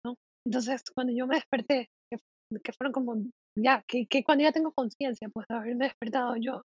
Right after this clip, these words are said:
yo recuerdo, yo me desperté y, ok, sí es verdad, no podía moverme, no podía sentir, pero básicamente, eh, yo estaba entubada en ese momento que me desperté. Porque cuando te pasa una lesión medular, o lo que me pasó a mí,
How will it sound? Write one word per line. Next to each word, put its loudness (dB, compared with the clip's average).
yo -2
recuerdo, -2
yo 2
me 4
desperté 2
y, 2
ok, 0
sí -2
es -12
verdad, -4
no -6
podía -2
moverme, -2
no -2
podía 2
sentir, -4
pero 2
básicamente, -2
eh, -2
yo 6
estaba 4
entubada 2
en -4
ese -8
momento -2
que -8
me -6
desperté. -6
Porque 2
cuando -2
te -6
pasa -4
una 0
lesión -4
medular, 4
o -8
lo 0
que -6
me -4
pasó -8
a -2
mí, -4